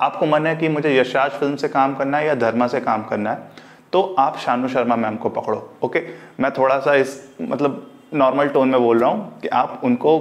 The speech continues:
मतलब पकड़ने का मतलब आप उनको reach out करो। उनका मैं Insta आईडी दे दे रहा हूँ, उनकी मैं mail आईडी दे दे रहा हूँ और उनका address दे दे रहा हूँ। आप लोग इनको अपनी profile share करो, ठीक। शानू शर्मा मैम है, आप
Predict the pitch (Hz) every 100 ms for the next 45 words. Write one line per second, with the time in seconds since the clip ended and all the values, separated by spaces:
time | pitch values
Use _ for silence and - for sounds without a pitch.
0 | 156 - - - 120 147 - 123 117 120
1 | 151 143 123 135 160 135 120 123 123 151
2 | 131 143 107 - 104 107 - - - -
3 | - 135 147 160 160 143 139 131 - -
4 | - 123 - 139 135 127 135 139 139 143
5 | 143 143 156 - - 120 - 127 113 110
6 | 131 143 143 139 143 143 139 147 180 -
7 | 131 135 127 127 80 - - 127 120 113
8 | 107 101 101 - - - - 117 - 131
9 | 151 147 - - - - 127 131 156 147
10 | 139 143 135 120 123 123 127 151 139 139
11 | 131 147 - - - 202 190 - - -
12 | - 131 131 135 123 127 120 113 110 -
13 | - - - - - 107